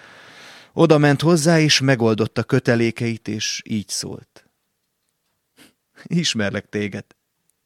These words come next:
Te költő voltál, aki a lélek rajongó repülését hirdetted. Jöjj velem, és amikor intek,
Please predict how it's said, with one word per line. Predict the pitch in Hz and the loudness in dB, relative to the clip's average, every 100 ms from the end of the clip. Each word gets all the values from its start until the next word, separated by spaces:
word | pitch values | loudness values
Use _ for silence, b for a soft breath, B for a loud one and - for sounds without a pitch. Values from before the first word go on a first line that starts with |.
| _ B B B B B | _ B B B B B
Te | 156 | 0
költő | - 175 160 131 113 | 6 6 6 4 2
voltál, | 113 120 120 127 127 | 4 2 2 2 2
aki | - | 2
a | 127 | 2
lélek | 139 165 135 127 | 4 4 2 2
rajongó | 127 151 135 120 117 | 4 6 6 4 0
repülését | 113 131 127 104 104 107 107 - | 2 0 0 -4 -4 -4 -4 -2
hirdetted. | 127 110 104 - 104 101 _ _ _ _ _ _ _ _ _ _ _ _ _ _ _ | -2 0 -2 -6 -12 -14 _ _ _ _ _ _ _ _ _ _ _ _ _ _ _
Jöjj | - 135 135 | 0 2 4
velem, | 104 101 101 101 _ _ _ _ _ _ B B B | 2 -4 -8 -12 _ _ _ _ _ _ B B B
és | 139 147 | -2 0
amikor | 135 131 131 - | 0 0 -4 -2
intek, | 151 147 - 156 | 0 0 2 0